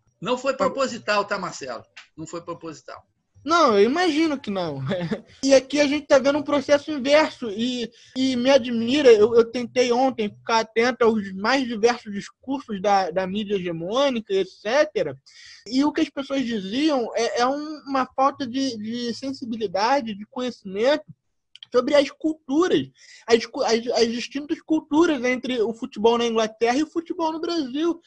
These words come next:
Speaker 2: a forma de viver, vivenciar e gerir o futebol. Isso me assustou, porque teve alguns, alguns profissionais da comunicação que falavam, "Não, esse processo aconteceu na Inglaterra.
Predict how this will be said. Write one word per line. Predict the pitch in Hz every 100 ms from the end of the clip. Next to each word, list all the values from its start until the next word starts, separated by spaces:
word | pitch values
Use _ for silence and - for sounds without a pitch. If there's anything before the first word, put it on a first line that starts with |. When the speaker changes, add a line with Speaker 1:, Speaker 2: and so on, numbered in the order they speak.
| _ -
Speaker 2:
a | 240
forma | 262 269 277
de | 254
viver, | 254 262 220 196 254 269 214
vivenciar | 214 240 240 - 226 269
e | 269
gerir | 208 294 254 269 320
o |
futebol. | - 220 - 180 175 127 - _ _ -
Isso | 269 302
me | 294
assustou, | 302 302 - - 311 311 _ -
porque | 233 - 277 277 254 208 254
teve | 254 254 254 233 190 - - 226
alguns, | 220 220 202 285 330 254
alguns | 208 208 220 311
profissionais | - 240 - 220 208 269 294 196
da | 180
comunicação | 180 202 196 190 190 180 277 302
que | -
falavam, | 285 269 254
"Não, | 262 311 254
esse | 226 -
processo | 233 - 262 269
aconteceu | 277 269 269 269
na | 269
Inglaterra. | 277 285 277 254 254